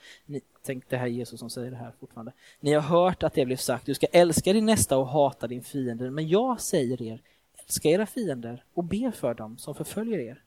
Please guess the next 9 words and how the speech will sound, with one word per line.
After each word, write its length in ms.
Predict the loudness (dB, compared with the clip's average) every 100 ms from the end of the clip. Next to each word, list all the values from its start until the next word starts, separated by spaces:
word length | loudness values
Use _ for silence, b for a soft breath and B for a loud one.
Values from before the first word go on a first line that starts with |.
| _ b b _ _
Då 360 | -2 2 2 0
blir 260 | -4 -4 -4
ni 400 | -4 -4 -2 -4
er, 100 | -4
ni 340 | -4 -2 -2 -2
er 100 | -2
himmelske 460 | -2 -4 -6 -8 -8
faders 360 | -8 -8 -8
söner. 440 | -8 -6 -6 -10